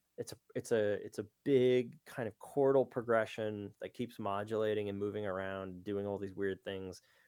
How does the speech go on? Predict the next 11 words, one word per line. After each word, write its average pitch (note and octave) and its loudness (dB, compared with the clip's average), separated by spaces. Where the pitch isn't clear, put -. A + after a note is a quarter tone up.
But A2+ -10
then B2 2
it A2 0
has A2+ 0
this G2 -8
really A#2+ 2
intense G#2 -4
disco G2+ -2
kind G#2 -4
of F2+ -10
backbeat. G2 -8